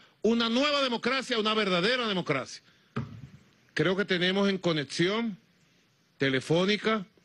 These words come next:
al presidente de la Comisión de Poder Comunal de la Asamblea Nacional,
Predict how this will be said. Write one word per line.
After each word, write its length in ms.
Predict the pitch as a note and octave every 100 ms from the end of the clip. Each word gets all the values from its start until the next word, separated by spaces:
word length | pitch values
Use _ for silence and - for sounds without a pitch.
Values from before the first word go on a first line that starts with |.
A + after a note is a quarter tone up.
| _ _ _
al 160 | C3+ C#3
presidente 960 | C#3 C#3 C#3+ C3 E3 F#3 - G#3 G3+ - _ _ _ _ -
de 120 | C3+
la 120 | D3
Comisión 840 | C#3+ C3+ C3 - D#3 F3+ G3+ F#3+ F3 - - _ _ _ _ _ _ -
de 540 | G#2+ C#3+ D3 F3 F3+ - _ _ _ _ _
Poder 340 | - C#3 C#3 C#3+
Comunal 520 | F3+ D#3+ C#3 D#3 F#3
de 100 | D#3
la 80 | C3+
Asamblea 440 | C3 A#2 B2 D#3
Nacional, 640 | E3 D3+ C3 D3 G3 F#3